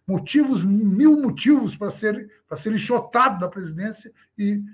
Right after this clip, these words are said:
infelizmente, estão aí, ele tem essa capacidade de,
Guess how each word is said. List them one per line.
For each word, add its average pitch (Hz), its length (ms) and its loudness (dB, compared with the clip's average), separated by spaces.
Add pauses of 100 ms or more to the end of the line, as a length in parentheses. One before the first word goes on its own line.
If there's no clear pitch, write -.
(100)
infelizmente, 190 760 -6
estão 208 260 -8
aí, 165 360 -6
ele 151 300 -6
tem 175 320 -8
essa 175 240 -8
capacidade 175 1000 -6
de, 185 300 -10